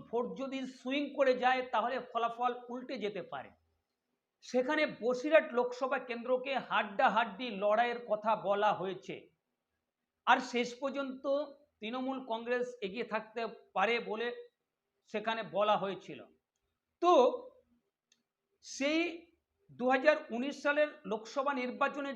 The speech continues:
যেখানে বিশাল ব্যবধানে জয়লাভ করেছে, সেখানে দু হাজার চব্বিশ সালের লোকসভা নির্বাচনের যে সমীক্ষা রিপোর্ট,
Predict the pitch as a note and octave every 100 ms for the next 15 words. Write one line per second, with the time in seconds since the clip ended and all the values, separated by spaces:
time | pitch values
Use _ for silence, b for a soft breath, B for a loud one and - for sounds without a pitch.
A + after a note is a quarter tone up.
0 | F#3 A3 C#4+ B3+ D3 - A#3 - D4 C4+
1 | D#3+ - A3+ A#3 C4+ C#4 C4+ G3 G#3+ A3+
2 | A#3 A#3 G3 G#3+ A3 F3+ A#2 - _ _
3 | _ _ _ _ _ - A#3+ A#3+ C#4 C#4+
4 | C#4+ - E3+ E3+ A3+ B3 C4+ - - G#3
5 | F3 A3+ C4 C#4 C#4 C#4 - - F3+ G3+
6 | - C4 C4 A3+ A3 F#3 B3+ C4 C4+ C4+
7 | C4+ F3+ B3 B3+ B3 - _ _ - A3+
8 | D4 - D4 B3+ G#3 F#3+ C4+ F3+